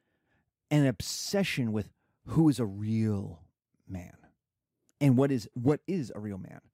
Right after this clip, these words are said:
Now, fascism is violently anti-communist. It hates communism. They want to destroy the system. Fascism wants to save the system. And in fact, Hitler, right down the, I mean, the bombs were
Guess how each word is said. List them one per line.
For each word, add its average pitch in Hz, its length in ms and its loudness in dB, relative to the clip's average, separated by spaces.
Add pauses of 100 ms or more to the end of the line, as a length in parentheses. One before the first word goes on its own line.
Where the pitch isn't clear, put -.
(340)
Now, 120 120 -2
fascism 190 580 -6
is 120 160 -6
violently 113 920 -4
anti-communist. 113 720 -10
It 170 180 -6
hates 175 440 -6
communism. 107 680 -10 (400)
They 156 260 2
want 143 340 -2
to 208 80 -6
destroy 147 380 4
the 185 100 0
system. 226 480 -6 (460)
Fascism 202 580 -2
wants 214 220 0
to 240 80 -4
save 277 340 -2
the 170 120 0
system. 110 440 -4 (1160)
And 185 120 4
in 190 80 0
fact, - 340 -10 (260)
Hitler, 214 460 -2 (200)
right 247 440 -4
down 247 520 -4
the, 226 200 -2
I 180 80 -4
mean, 214 180 -2
the 202 60 2
bombs 220 640 -2
were 151 160 -2